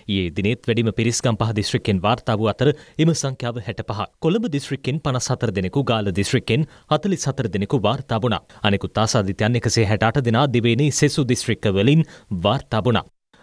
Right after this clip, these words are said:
අද උදෑසන වන විට මිනුවන්ගොඩ සහ පෑලියගොඩ කොරෝනා පොකුරේ සමස්ත ආසාදිතයන් සංඛ්‍යාව අසූ දෙදහස් දෙසිය හැට නවයක්.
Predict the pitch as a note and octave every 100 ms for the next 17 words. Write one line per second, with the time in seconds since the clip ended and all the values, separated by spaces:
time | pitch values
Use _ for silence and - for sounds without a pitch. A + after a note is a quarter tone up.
0 | A#2+ C3 D3+ B3 - F3+ B2+ D3 B2+ F3+
1 | D3+ C#3 C3+ B2+ A#2 C3 A#2+ C#3+ B2+ B2
2 | B2 A2+ A2+ - C#3+ C3 A2+ B2+ C3 D3
3 | F#3+ - D#3+ F3+ A3 - C#3+ - C#3 D#3
4 | C#3 A2+ A2+ G2+ - A#2+ A#2+ C#3+ F#3+ -
5 | - F#3+ G#3+ F3+ E3+ D#3+ E3 D3+ D3 C#3+
6 | B2+ C#3+ C#3 A#2+